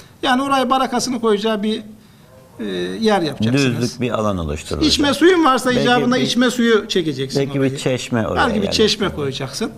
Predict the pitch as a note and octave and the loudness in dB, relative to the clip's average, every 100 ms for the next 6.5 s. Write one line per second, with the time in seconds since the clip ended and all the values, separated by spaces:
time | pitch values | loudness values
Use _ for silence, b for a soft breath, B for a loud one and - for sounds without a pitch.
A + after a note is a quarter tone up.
0 | C3+ D3+ C#3 - C3+ - C3 - B2 A#2 | -2 0 -2 -2 -4 -2 -4 -2 0 0
1 | G#2+ - E2+ E2 D#2+ A4+ F#4+ E3 C3 - | -4 -6 -6 -2 2 4 2 0 -2 -2
2 | A3+ G#3 F#3+ G3 C4 B3 B3+ - F#3 E3+ | -4 -2 -2 0 -2 -2 -6 -6 -2 0
3 | E3+ A3 A#3+ D4 A3+ A#3 F#3+ D#3 G3 C4+ | 2 2 2 -2 -2 0 0 -2 0 0
4 | G#3+ E3+ F3 B3 A#3 G3+ C4 - D4 - | 0 -2 -4 -4 -8 -6 -6 -2 0 0
5 | - F#3 E3 D#3+ D#3+ G3 F#3+ F3+ G#3+ G3+ | -2 -2 0 -4 -6 -2 -2 -2 0 -2
6 | D3+ C3+ C#3 B3 | -2 -10 -6 -8